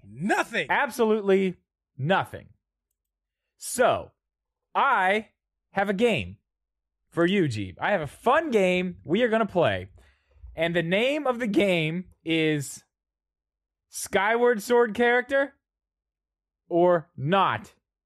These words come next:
Speaker 2: a Skyward Sword character.
Speaker 1: That's a clever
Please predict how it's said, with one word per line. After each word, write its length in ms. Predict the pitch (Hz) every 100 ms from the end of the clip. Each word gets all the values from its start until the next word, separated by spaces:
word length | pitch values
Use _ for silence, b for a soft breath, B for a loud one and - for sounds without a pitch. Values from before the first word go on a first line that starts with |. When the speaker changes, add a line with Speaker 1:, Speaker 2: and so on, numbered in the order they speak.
| _ 151
Speaker 2:
a 100 | 151
Skyward 560 | - 165 151 143 135
Sword 300 | - 143 127
character. 480 | 139 120 98 - 90
Speaker 1:
That's 160 | 120 104
a 80 | 98
clever 800 | - 110 131 120 104 107 101